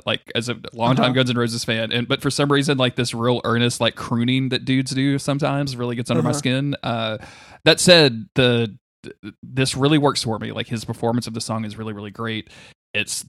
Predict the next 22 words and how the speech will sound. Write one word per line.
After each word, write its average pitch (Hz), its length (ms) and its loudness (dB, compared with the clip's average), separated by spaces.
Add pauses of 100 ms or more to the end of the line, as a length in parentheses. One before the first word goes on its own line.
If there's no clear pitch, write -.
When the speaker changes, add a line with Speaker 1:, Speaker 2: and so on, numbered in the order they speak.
Speaker 1:
thematically 113 560 0
matching 113 400 0
what's 110 160 -4
happening, 170 560 -4 (400)
and 110 380 -2
as 113 180 -2
we're 113 140 -2
cutting 139 400 4
back 123 240 2
and 120 100 -2
forth 117 320 -2
from 113 160 -8
him 135 180 0
singing 120 500 0
to 101 200 -6
Metatron 113 640 -2
reading 113 560 -2
the 107 80 -10
last 107 320 -8
pages 107 480 -8
and, 101 140 -12
like, 101 180 -12